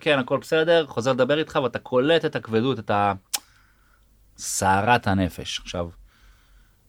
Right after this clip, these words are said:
אנחנו, גם הנכים הקשים, גם הפוסט-טראומטיים, הרבה יותר דומים ממה שחושבים.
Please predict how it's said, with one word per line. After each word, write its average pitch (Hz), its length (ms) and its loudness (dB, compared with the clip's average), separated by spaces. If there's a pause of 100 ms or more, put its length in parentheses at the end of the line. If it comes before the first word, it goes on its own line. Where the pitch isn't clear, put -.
(320)
אנחנו, 123 400 0
גם 110 160 0
הנכים 101 260 -2
הקשים, 87 480 -8
גם 87 160 -10
הפוסט-טראומטיים, 82 600 -10
הרבה 92 120 -4
יותר 113 160 -4
דומים 90 280 -2
ממה 82 120 -4
שחושבים. 73 460 -12